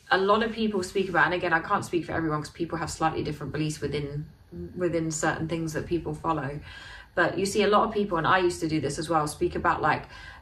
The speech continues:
good and bad spirits, um, and, like, ghosts.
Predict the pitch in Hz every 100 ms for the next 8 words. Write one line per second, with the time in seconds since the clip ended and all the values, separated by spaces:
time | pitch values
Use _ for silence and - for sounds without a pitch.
0 | - 196 170 180 160 147 160 156 - 156
1 | 165 214 214 - - - - 160 147 147
2 | 131 156 156 - - 156 175 214 - -
3 | -